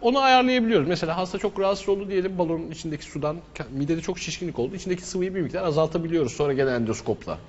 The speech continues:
Veya yeterince diyelim, e, ayda dört beş kilo vermesi gerekiyor ama bir iki kilo veya iki üç kilo geldi, verdi. İçerisine tekrar su ekleyebiliyoruz mesela balonun. Balonun öyle avantajları da var. Balon da ameliyatsız bir seçenek. Mide balonu ameliyatsız bir seçenek.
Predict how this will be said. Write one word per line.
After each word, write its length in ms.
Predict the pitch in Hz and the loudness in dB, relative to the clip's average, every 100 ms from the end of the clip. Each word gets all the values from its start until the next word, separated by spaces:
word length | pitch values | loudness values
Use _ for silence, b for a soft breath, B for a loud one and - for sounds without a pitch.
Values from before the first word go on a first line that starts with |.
| - B B B B - | -20 B B B B 4
Veya 300 | 196 175 190 B B B | 8 8 4 B B B
yeterince 560 | 208 202 208 202 196 190 | -4 2 2 4 2 4
diyelim, 320 | 196 185 175 - - - 143 | 4 2 -2 -12 -20 -12 -2
e, 60 | 139 | -2
ayda 520 | 131 175 165 175 156 | 4 4 4 2 4
dört 180 | 175 175 | 2 2
beş 100 | 175 | -2
kilo 180 | 175 143 | 0 2
vermesi 380 | 131 123 - | 2 -2 -2
gerekiyor 360 | 117 113 110 165 | 0 0 -2 -2
ama 320 | 165 160 156 | -2 -4 -4
bir 80 | 165 | -4
iki 200 | 160 175 | -4 -8
kilo 240 | 170 151 | -4 -2
veya 140 | 143 147 | 0 -2
iki 180 | 139 160 | -4 -8
üç 120 | - | -4
kilo 200 | 127 120 | -4 0
geldi, 300 | 113 131 104 B B - | -2 -2 -8 B B 0
verdi. 420 | 127 117 107 196 B B - | 4 4 2 -6 B B -4
İçerisine 320 | 180 208 208 | 0 2 2
tekrar 260 | 214 202 208 | 2 4 4
su 180 | 233 | 6
ekleyebiliyoruz 640 | 196 180 196 185 180 165 110 | 4 4 0 2 4 4 4
mesela 380 | 104 107 98 92 | -2 -2 -2 0
balonun. 380 | 95 101 196 185 | 0 -2 -2 0
Balonun 220 | 180 202 | 2 2
öyle 140 | 175 190 | 4 6
avantajları 580 | 175 165 160 156 156 | 4 4 2 4 4
da 120 | 151 104 | 4 2
var. 220 | 165 - B B B 185 | 0 -6 B B B 2
Balon 280 | 240 302 | 4 4
da 60 | 269 | 4
ameliyatsız 540 | 170 147 123 - 120 | 6 6 4 2 2
bir 100 | 117 | 4
seçenek. 460 | 113 110 - 98 87 | 4 0 -2 -4 0
Mide 260 | 104 113 120 | 2 4 4
balonu 360 | 104 110 143 | 4 2 -2
ameliyatsız 460 | 143 143 139 165 135 | -2 0 0 -2 0
bir 80 | 117 | 0
seçenek. 420 | 107 - 107 | 0 -4 -6